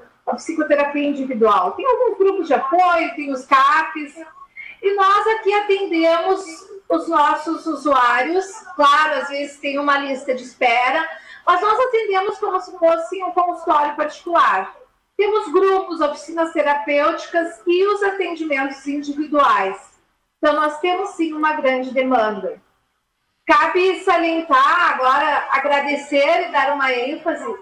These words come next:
para a Associação de Psicólogos de Camaquã,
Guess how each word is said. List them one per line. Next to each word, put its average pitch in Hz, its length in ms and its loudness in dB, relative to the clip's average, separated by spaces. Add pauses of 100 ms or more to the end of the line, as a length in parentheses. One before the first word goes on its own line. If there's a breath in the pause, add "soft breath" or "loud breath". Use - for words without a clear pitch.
(120)
para 294 100 0
a 285 40 2
Associação 330 520 -2
de - 140 -12
Psicólogos 294 720 0
de - 100 -20
Camaquã, 269 760 0